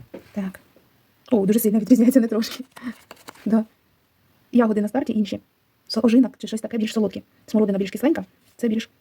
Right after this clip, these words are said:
солодке. О, до речі, цікавий аромат. Я думала, мені зовсім не сподобається. Та ні, цікавий. Але ось тут, е, троянду відчуваю. Ну, в принципі, не нав'язливо, не таку сильну, але хто любить, м, трояндочку ніжну, то, в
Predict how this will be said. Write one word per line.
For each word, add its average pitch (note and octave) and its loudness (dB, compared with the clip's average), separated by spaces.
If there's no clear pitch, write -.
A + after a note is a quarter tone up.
солодке. G3+ 0
О, A#3+ 2
до B3 6
речі, E4+ 0
цікавий G#3 -4
аромат. G#3 -6
Я A3+ 2
думала, A3+ 4
мені G#3+ 4
зовсім G#3+ -2
не G3+ -2
сподобається. G#3+ -2
Та D4 2
ні, D4 0
цікавий. B3+ -2
Але A#3 2
ось A#3 0
тут, B3 -4
е, A3 0
троянду B3+ 2
відчуваю. A3 -2
Ну, D4 4
в D4+ 4
принципі, D#4 2
не D4 4
нав'язливо, C#4+ 2
не G#3+ 2
таку D4 0
сильну, F#3+ -2
але C4 0
хто A#3 0
любить, C#4 0
м, F#3 -10
трояндочку A#3+ 2
ніжну, B3 2
то, A#3 -6
в C#4 -4